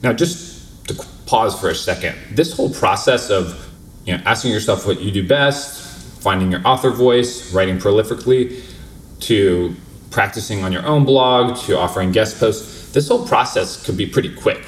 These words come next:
I think this whole process took me about three months, but, you know, it all depends how much time you have to set aside for this stuff. But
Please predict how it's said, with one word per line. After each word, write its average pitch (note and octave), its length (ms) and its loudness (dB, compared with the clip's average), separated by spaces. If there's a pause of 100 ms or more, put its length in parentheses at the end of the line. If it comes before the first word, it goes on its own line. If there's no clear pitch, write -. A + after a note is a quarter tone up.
(240)
I - 60 -8
think F#3 240 0
this D3 140 0
whole C3+ 100 -4
process - 440 -4
took - 120 -4
me G2 100 -2
about - 280 -4
three G#2 160 -2
months, - 680 -8
but, G2 240 -2
you G#2 100 -4
know, D#2+ 160 -4 (220)
it F2+ 80 -8
all F#2 100 0
depends F#2 360 -4
how F2+ 80 -6
much E2+ 180 -6
time - 180 -2
you F#2 60 -4
have F2+ 160 -4
to E2+ 40 -10
set F2 180 -4
aside E2 260 -4
for - 80 -12
this D#2 140 -4
stuff. - 680 -8
But - 280 2